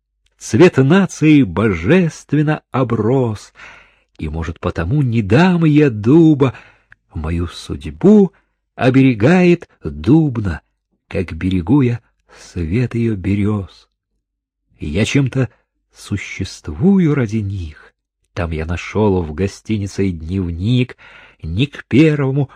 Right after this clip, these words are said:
попала мне тетрадь. Её командировщики листали, острили на полях её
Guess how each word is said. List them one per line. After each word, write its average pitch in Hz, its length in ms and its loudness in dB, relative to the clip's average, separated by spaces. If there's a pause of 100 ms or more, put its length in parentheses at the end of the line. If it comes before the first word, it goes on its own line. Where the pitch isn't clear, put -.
(180)
попала 127 460 2
мне 127 220 -2
тетрадь. 113 760 -4 (440)
Её 117 460 4
командировщики 123 1400 0 (240)
листали, 117 920 -4 (680)
острили 190 800 0
на 165 180 -2
полях 147 440 -2
её 139 220 -4